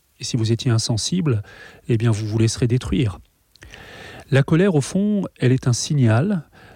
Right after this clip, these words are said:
Elle est un signal d'une injustice. Une injustice dont nous sommes le témoin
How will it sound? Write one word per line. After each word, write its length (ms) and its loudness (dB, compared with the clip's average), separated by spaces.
Elle 80 2
est 160 0
un 40 0
signal 520 0
d'une 200 0
injustice. 800 -2
Une 100 2
injustice 720 -2
dont 180 2
nous 120 2
sommes 240 0
le 80 2
témoin 400 -2